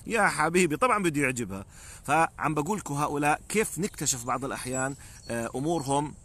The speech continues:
آه، اللهم صل على سيدنا محمد، كيف تأثيرهم، كيف بيغسلوا دماغهم. أوكي، في بعضهم الحمد لله ربنا فضحهم، في بعضهم لساته لا، لا، لا، لم يتفضحهم بالمعنى العام.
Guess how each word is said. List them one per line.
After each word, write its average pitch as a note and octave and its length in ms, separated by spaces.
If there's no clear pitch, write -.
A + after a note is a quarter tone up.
آه، F#2+ 1160
اللهم A2 160
صل A2 120
على A#2+ 80
سيدنا A#2+ 240
محمد، B2 400
كيف F#3 140
تأثيرهم، D3+ 460
كيف D#3+ 180
بيغسلوا D#3 320
دماغهم. D3 360
أوكي، E3+ 280
في D#3 100
بعضهم D#3+ 320
الحمد D#3+ 260
لله C#3+ 200
ربنا C3+ 220
فضحهم، C3+ 360
في B2+ 120
بعضهم A2 280
لساته D#3 340
لا، F3+ 220
لا، D#3+ 100
لا، D#3 240
لم F3+ 80
يتفضحهم D3 800
بالمعنى D3 360
العام. B2 240